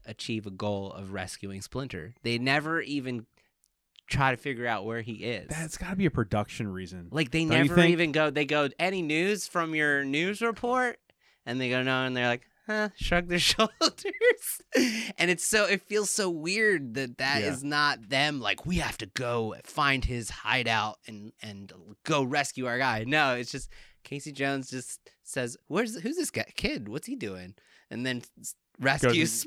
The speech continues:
Speaker 1: Splinter.
Speaker 2: rescue Splinter.
Speaker 1: <laughs> And Casey Jones has the showdown
Speaker 2: And
Speaker 1: in
Speaker 2: also,
Speaker 1: the hideout
Speaker 2: and also, can
Speaker 1: against
Speaker 2: I point
Speaker 1: the
Speaker 2: out? Can I point out that here's another weird thing? Once again, I'm admitting the movie's obviously perfect.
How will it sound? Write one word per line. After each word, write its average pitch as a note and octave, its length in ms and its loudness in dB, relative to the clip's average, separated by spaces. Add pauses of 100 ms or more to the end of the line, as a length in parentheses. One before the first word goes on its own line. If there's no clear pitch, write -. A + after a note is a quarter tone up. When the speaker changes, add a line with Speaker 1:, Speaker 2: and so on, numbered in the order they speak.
(320)
Speaker 1:
Splinter. C3 260 4
Speaker 2:
rescue C3 300 4
Splinter. A#2+ 480 2
Speaker 1:
<laughs> - 40 -6
And D#3 140 -2
Casey G3+ 360 2
Jones A3 360 2
has F3 220 2
the C#3+ 100 -4
showdown D3 500 2
Speaker 2:
And G3 40 4
Speaker 1:
in A3 60 8
Speaker 2:
also, C4+ 260 8
Speaker 1:
the - 80 10
hideout B2 400 4 (100)
Speaker 2:
and F#3+ 80 -2
also, B3+ 240 2
can E3+ 120 6
Speaker 1:
against B3 140 4
Speaker 2:
I A3+ 60 8
point A3 240 2
Speaker 1:
the A3 80 6
Speaker 2:
out? A#3 320 2
Can F#3+ 100 2
I F#3 60 6
point G#3 300 4
out G3+ 160 8
that F#3+ 140 -2 (200)
here's F#3 300 0
another G3 240 10
weird E3 260 8
thing? G2 340 4
Once C3+ 220 2
again, C#3+ 240 6
I'm A2+ 80 4
admitting A#2+ 320 6
the A#2 60 4
movie's A2+ 300 2
obviously A2 340 0
perfect. G#2 380 -4